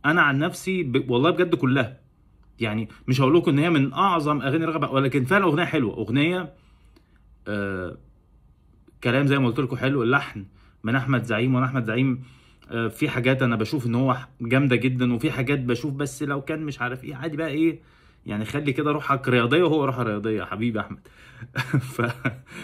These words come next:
فالاغنيه دي لحنها معلم، بس مع التوزيع طبعًا نفس الكلام.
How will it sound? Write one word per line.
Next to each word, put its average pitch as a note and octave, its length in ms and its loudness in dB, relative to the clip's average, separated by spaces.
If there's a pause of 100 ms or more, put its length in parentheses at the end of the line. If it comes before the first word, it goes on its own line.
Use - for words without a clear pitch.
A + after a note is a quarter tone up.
(200)
فالاغنيه G#2+ 920 0
دي G3 320 0 (800)
لحنها E3 800 -4
معلم، G3 520 -2 (440)
بس - 360 -12 (100)
مع C#3 140 2
التوزيع C3 420 -4
طبعًا C3+ 240 -2
نفس B2+ 240 -4
الكلام. C#3+ 440 -6